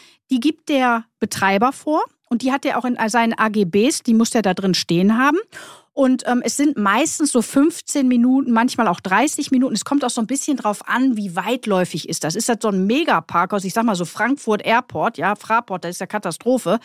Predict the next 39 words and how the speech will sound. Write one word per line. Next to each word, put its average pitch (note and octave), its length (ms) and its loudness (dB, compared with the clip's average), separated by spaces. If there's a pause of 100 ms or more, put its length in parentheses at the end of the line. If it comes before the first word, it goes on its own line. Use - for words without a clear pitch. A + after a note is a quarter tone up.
(280)
Da F#3+ 120 -2
geh F#3 100 -8
ich, G3+ 240 -8
also G3 180 -2 (460)
manche A#3+ 240 2
Leute A#3 240 0
suchen C4+ 200 0
ja F#3+ 100 2
stundenlang C#4 480 2
ihre F#3+ 240 0
Autos A#3+ 340 0
da. F3 160 -2
Da G#3 80 -2
kommen A#3+ 180 -2
wir G#3 60 0
gleich F#3 180 -2
auch A3+ 80 0
noch A#3+ 140 0
zu, A#3+ 160 -2
wie A3 60 2
man G#3 120 4
das G3+ 160 0
verhindern G3+ 400 2
kann. A3+ 240 0 (540)
Aber A#3+ 240 2
da, A3 340 0
ähm, G#3+ 320 -2
da G3 220 -2
wird B3+ 160 -4
eine G3 60 -6
Viertelstunde A#3+ 520 0
nicht G#3 160 2
viel G3+ 160 2
bringen. G3 400 2
Weil F#3 140 0
bis A#3 160 -2
du C4 100 -2
da A3 140 2
im C4 260 2